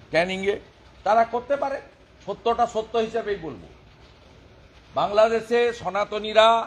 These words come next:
হিন্দুরা আক্রান্ত, অত্যাচারিত, মন্দির ভাঙছে। আমি প্রথম ভারতীয় এবং সনাতনী,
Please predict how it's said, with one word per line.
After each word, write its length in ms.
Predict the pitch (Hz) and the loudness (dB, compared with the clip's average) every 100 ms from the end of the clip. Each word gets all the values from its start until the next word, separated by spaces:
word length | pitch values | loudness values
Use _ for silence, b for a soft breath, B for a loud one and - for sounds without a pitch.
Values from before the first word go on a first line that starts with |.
| 139 | -6
হিন্দুরা 640 | 151 185 190 202 214 226 - - - - - - | -12 -10 -4 2 4 4 0 -12 -16 -18 -20 -8
আক্রান্ত, 600 | - 170 - 220 226 180 | -6 -6 2 4 4 2
অত্যাচারিত, 920 | 233 220 - 208 208 214 214 202 247 - - - - - _ - - - | 0 0 0 0 4 2 0 0 0 0 -12 -20 -20 -20 _ -20 -20 -4
মন্দির 400 | 160 208 214 214 | -2 -2 0 4
ভাঙছে। 540 | 175 208 180 240 269 - - - - - - _ _ - | 4 2 2 4 4 -2 -20 -20 -20 -20 -20 _ _ -10
আমি 240 | 156 202 226 | -6 -4 -4
প্রথম 440 | 202 202 208 226 | -6 0 4 4
ভারতীয় 500 | 226 185 208 220 220 | 4 0 0 -4 -6
এবং 180 | 214 202 | -6 -8
সনাতনী, 480 | 180 190 202 165 127 | -6 -6 -6 -8 -10